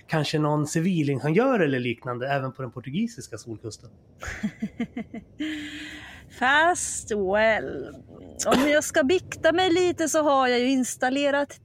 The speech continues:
Speaker 2: Tinder igen. Alltså jag var ju faktiskt på dejt med en kä-, kä-, skäggig portugis igår.
Speaker 1: Wow!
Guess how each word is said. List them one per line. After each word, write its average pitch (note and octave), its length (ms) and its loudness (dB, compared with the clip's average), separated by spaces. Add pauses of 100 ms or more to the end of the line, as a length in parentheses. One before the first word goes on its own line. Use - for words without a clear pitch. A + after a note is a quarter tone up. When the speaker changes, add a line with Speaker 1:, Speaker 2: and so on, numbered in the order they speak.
Speaker 2:
Tinder B3+ 680 2
igen. G#3 600 -4 (440)
Alltså G#3+ 200 0
jag A3 60 0
var B3 80 0
ju B3+ 80 0
faktiskt A3 340 -4
på G#3+ 80 -2
dejt A#3 320 -2
med F#3+ 120 -4
en F#3 120 -8
kä-, F#3+ 300 -4
kä-, G3 560 -2
skäggig G3+ 880 0
portugis G#3 600 -4
igår. F#3 340 -8 (800)
Speaker 1:
Wow! E3+ 1300 2